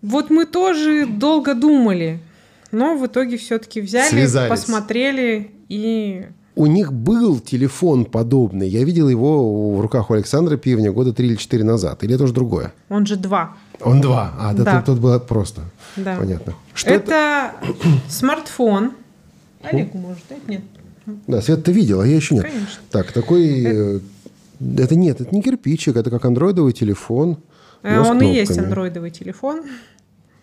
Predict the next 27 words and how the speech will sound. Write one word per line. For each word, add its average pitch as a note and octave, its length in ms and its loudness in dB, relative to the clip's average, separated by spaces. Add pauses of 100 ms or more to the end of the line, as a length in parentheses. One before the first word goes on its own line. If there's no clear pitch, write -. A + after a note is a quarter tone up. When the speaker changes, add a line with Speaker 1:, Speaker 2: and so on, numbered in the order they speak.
(140)
Speaker 2:
Но C3+ 240 2
с E3 60 -4
кнопками. E2+ 460 0
Speaker 1:
Это, E2 100 -6
да, F3+ 260 -2
но B3 160 0
с E4+ 60 -10
физической C4 500 -4
клавиатурой. G3 600 -6
То E3+ 100 -10
есть D4 120 -8
это D#4 140 -6
гибридный A#3+ 540 0
смартфон, G#3 540 -4
как A3+ 180 -6
мы A#3 100 0
его A3 140 -2
называем G3+ 560 -4
у - 20 -8
себя, G3+ 400 -4 (340)
который C#4 460 -2
включает A#3 560 -4
в - 40 -18
себя, G3 640 -4 (120)
э, F#3 260 -8 (180)
четырехдюймовый G3+ 840 -2
экран, B3+ 340 -8